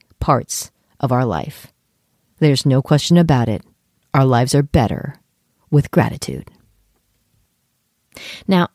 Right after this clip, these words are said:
I'm no researcher, but this is the way I think about gratitude. Gratitude is the choice to see the gift in all things.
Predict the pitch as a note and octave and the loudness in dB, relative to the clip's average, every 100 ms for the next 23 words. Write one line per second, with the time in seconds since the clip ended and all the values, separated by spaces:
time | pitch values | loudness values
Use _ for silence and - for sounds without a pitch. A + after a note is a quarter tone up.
0 | _ A#3 C4+ D4+ D4+ G#3+ F3 D#3+ C#3+ C#3 | _ -4 -2 -2 2 4 6 4 2 -2
1 | C#3+ - - - - D#3 - _ _ _ | -2 -4 -8 -10 -12 -12 -16 _ _ _
2 | _ _ _ _ - _ F#3+ - D4 - | _ _ _ _ -20 _ -4 2 2 2
3 | D#4 C4 F#3+ D3+ C#3 C#3 D3+ _ _ D#3 | 2 4 4 2 0 -4 -6 _ _ 0
4 | E3 D#3+ C#3 A#2 - - _ - D3 A#2+ | 2 0 -2 -6 -8 -20 _ -6 -2 -2
5 | - A#2 - - - - - _ _ _ | -4 -6 -8 -10 -12 -12 -16 _ _ _
6 | _ _ _ _ _ - - - _ E3+ | _ _ _ _ _ -20 -20 -20 _ 2
7 | F#3+ A#3+ C4+ - B3 B3 B3 B3 - - | 4 4 2 0 0 0 0 -2 -8 0
8 | F3 D3 D3 D3+ - - G3 D#3+ C3 - | 0 2 0 -2 -2 0 4 4 2 -6
9 | - - - _ _ - D3 - - E3+ | -14 -16 -20 _ _ -4 -4 -2 2 4
10 | E3+ F3+ - F3+ D#3 E3 B2+ - - - | 2 0 -2 -2 0 0 -2 -4 -14 -20
11 | - _ _ _ D#3 C#3+ - C#3+ C3+ C3 | -20 _ _ _ 0 0 0 2 4 4
12 | D3 - - - C3 - - - - | 0 -6 -12 -6 -4 -4 -8 -10 -12